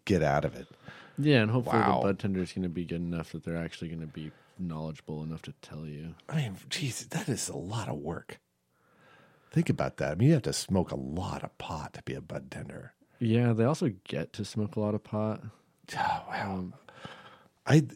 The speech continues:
Speaker 1: they, 'cause that sounds to me like being a bud tender, that's kind of, that's kinda cool. You know your marijuana, you know, you know what it does. You kind of have an idea of its effect. You've, you've tasted it, you've smelled it, you've smoked it. But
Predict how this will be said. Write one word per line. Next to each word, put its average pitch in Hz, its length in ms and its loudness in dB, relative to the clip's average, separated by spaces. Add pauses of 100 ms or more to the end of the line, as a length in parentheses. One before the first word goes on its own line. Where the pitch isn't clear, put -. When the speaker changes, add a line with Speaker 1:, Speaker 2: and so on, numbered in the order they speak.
Speaker 1:
they, 147 240 0 (260)
'cause 147 140 6
that - 180 4
sounds 165 520 6
to - 100 6
me 214 300 4 (280)
like 120 160 6
being 151 180 12
a 110 60 8
bud 110 280 6
tender, 160 320 8
that's 190 200 2
kind 269 180 4
of, 117 140 2
that's 196 240 4
kinda 156 220 4
cool. - 460 2
You 117 120 4
know 175 160 10
your 170 100 6
marijuana, 160 580 6
you 147 120 8
know, 139 320 8
you 131 100 10
know 131 140 10
what 127 180 8
it 107 140 4
does. 127 400 6
You 98 80 2
kind 120 160 6
of 92 80 2
have 98 260 6
an 82 80 4
idea 82 380 4
of 110 120 0
its 87 220 -2
effect. 92 540 0
You've, 80 360 -2
you've 90 380 -2
tasted 95 400 0
it, 104 240 2
you've - 240 -6
smelled 90 380 0
it, 92 80 0
you've 65 220 -4
smoked 95 360 0
it. 101 320 -2
But 78 220 2